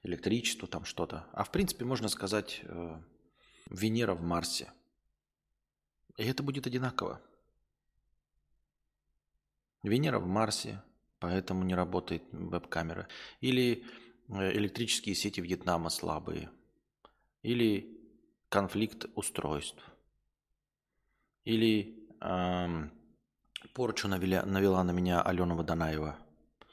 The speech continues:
Или пять G сети, э, компостируют мой мозг. Всё что угодно это может быть. И, в принципе, э, результат мы получаем один и тот же.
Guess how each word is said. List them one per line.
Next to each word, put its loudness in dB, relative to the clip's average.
Или 2
пять 8
G 2
сети, 0
э, -2
компостируют -4
мой -2
мозг. -4
Всё 2
что 0
угодно 0
это -6
может -6
быть. -12
И, 2
в -12
принципе, 2
э, 2
результат 0
мы 0
получаем 0
один 0
и 0
тот 0
же. -8